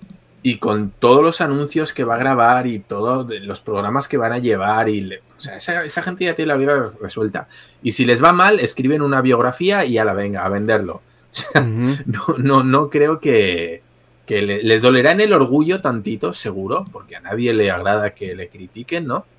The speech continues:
Speaker 2: Ajá.
Speaker 1: Pero no creo que pase de eso. No creo que, no se está arruinando la vida, no se está arruinando el futuro, no se está arruinando nada.
Speaker 2: Sí,
Speaker 1: Realmente
Speaker 2: simplemente, pues, yo creo que ella tiene que entender que este es un retiro, ¿no? O sea,
Speaker 1: Ya está,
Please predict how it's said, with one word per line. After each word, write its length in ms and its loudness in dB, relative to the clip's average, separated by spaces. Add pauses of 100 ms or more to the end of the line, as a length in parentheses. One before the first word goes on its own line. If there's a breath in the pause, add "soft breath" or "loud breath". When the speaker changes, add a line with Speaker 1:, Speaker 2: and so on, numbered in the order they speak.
(440)
Speaker 2:
Ajá. 460 0 (100)
Speaker 1:
Pero 400 4 (420 loud breath)
no 220 0
creo 180 0
que 120 0
pase 280 -6
de 120 -6
eso. 220 -10 (640)
No 180 -6
creo 160 -8
que, 100 -6
no 260 -2
se 80 -2
está 180 0
arruinando 460 4
la 140 2
vida, 280 2
no 120 -2
se 100 -6
está 140 -6
arruinando 380 -4
el 80 0
futuro, 400 -2 (220 loud breath)
no 100 -4
se 120 0
está 140 -2
arruinando 460 0
nada. 300 -6 (760 soft breath)
Speaker 2:
Sí, 140 2
Speaker 1:
Realmente 180 4
Speaker 2:
simplemente, 560 6
pues, 200 2
yo 100 4
creo 160 -4
que 80 0
ella 200 2
tiene 200 0
que 80 -4
entender 380 -2
que 100 -4
este 180 -4
es 100 -8
un 100 0
retiro, 420 -2
¿no? 180 -4 (200)
O 100 -12
sea, 640 0
Speaker 1:
Ya 140 -2
está, 380 -4